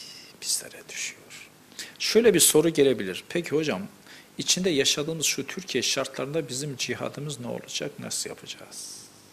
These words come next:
Nasıl mücahit olacağız? Sizlere Furkan suresi elli ikinci ayeti hatırlatmak isterim. Furkan suresi biliyorsunuz Mekki bir suredir. Yani Mekke'de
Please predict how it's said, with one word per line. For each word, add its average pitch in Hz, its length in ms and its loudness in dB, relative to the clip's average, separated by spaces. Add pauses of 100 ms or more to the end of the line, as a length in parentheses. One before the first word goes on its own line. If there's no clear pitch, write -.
(800)
Nasıl 113 300 -2
mücahit 90 580 -4
olacağız? - 760 -10 (880)
Sizlere 131 460 4
Furkan 143 440 -2
suresi 120 500 0
elli 120 180 0
ikinci 117 380 0
ayeti 92 220 0
hatırlatmak - 600 -10
isterim. - 400 -4 (1800)
Furkan 170 440 -2
suresi 160 580 2
biliyorsunuz 170 540 0
Mekki 135 560 6
bir 101 120 6
suredir. 87 600 -2
Yani 101 280 0
Mekke'de 160 960 10